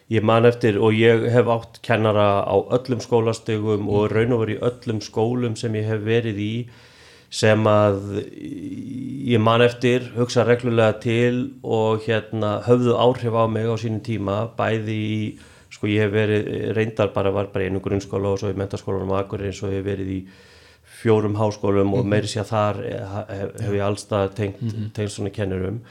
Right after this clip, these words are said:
Speaker 1: Og ég velti reglulega fyrir mér náttúrulega hvað það er sem að hefur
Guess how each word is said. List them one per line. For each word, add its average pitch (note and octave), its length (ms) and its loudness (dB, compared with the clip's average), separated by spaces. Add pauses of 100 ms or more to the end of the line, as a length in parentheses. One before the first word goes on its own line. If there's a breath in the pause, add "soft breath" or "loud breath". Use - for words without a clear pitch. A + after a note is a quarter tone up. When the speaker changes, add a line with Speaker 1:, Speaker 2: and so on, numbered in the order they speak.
(1000 loud breath)
Speaker 1:
Og A#2 220 8
ég B2+ 180 8
velti B2+ 680 6
reglulega A#2+ 560 4
fyrir C#3 180 4
mér G#2 160 2
náttúrulega G2 220 -4
hvað C3+ 280 -2
það B2 300 4
er G#2+ 60 0
sem A2+ 180 -4
að A2 160 2
hefur A2 380 2